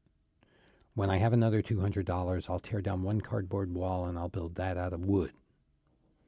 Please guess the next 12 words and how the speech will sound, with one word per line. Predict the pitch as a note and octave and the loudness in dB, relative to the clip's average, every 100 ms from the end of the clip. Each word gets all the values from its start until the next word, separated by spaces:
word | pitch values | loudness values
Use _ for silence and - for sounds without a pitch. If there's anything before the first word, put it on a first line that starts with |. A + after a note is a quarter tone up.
| _ _ | _ _
When | G#2 F#2 | -6 -2
I | |
have | F#2 F#2+ | 0 0
another," | F#2+ A2+ G2+ F2 C3 | 0 2 2 0 -4
you | A#2 G#2+ | -2 -2
know, | F2 A#2+ - | -2 -4 -4
and | G2+ | -4
it | |
goes | - G2+ F#2 | -2 -2 -2
on | G#2 A2+ | -2 -2
like | F#2 F2+ | -4 -4
that. | G#2 F2 G#2+ | -4 -4 -6